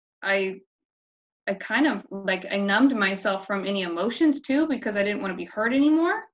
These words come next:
So hundred percent just, "Okay, I'm gonna be this <laughs> cold person, like, no emotion. I'm gonna go, go, go. And I am gonna work the two jobs." And I pour myself, I spend an hour in the, or hour and a half in the gym,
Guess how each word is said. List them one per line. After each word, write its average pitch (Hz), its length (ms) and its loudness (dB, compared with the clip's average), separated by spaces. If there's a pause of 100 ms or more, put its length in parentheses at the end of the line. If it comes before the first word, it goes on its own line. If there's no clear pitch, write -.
(600)
So 208 520 0 (520)
hundred 277 400 0
percent 233 600 -2
just, 190 360 -2 (560)
"Okay, 226 300 0
I'm 202 200 -2
gonna 208 140 -2
be 208 100 -2
this 208 200 -4
<laughs> - 40 -10
cold 247 800 2
person, 190 580 0
like, 175 280 -4 (300)
no 202 220 2
emotion. 240 540 2
I'm 190 160 -4
gonna 175 220 -6
go, 202 240 4
go, 240 240 2
go. 208 540 2 (240)
And 202 100 -2
I 196 80 2
am 220 220 0
gonna 196 320 0 (280)
work 202 240 -6
the 208 80 -6
two 220 220 -6
jobs." 190 480 2
And 190 160 -8 (220)
I 180 200 -2 (180)
pour 254 160 0
myself, 202 420 0
I 185 160 -8
spend 202 260 -6
an 190 60 -6
hour 220 340 2
in 214 100 -2
the, 196 260 -4
or 190 240 2 (120)
hour 214 200 2
and 208 120 0
a - 20 -6
half 202 280 -4
in 202 60 -6
the 196 80 -4
gym, 190 380 -4